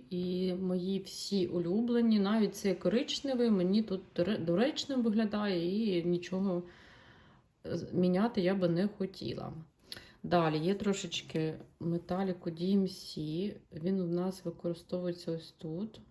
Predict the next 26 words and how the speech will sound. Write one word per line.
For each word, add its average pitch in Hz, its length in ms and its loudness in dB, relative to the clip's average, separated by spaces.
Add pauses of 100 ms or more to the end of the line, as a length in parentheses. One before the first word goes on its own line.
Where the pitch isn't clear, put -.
(140)
в 165 380 -2
стібочку 170 600 -6
позад 160 540 -4
голки 165 540 -4
і 269 360 -4
в - 140 -14
казані. 180 640 -2 (840)
Також 180 560 -12
ось 170 180 -6
в - 120 -20
цьому 175 420 -6
стібочку, 170 720 -12
як 175 140 -8 (100)
бачите. 175 480 -10 (2000)
Тут 180 220 -8
також 175 320 -4
шовки, 294 640 -4
звичайні 208 600 2
ниточки 170 540 -2
D 170 220 -2
M 165 60 0
C 208 220 -2
триста 185 400 -4
десятого 170 640 -4
кольору. - 500 -6 (480)
Тож, 226 200 6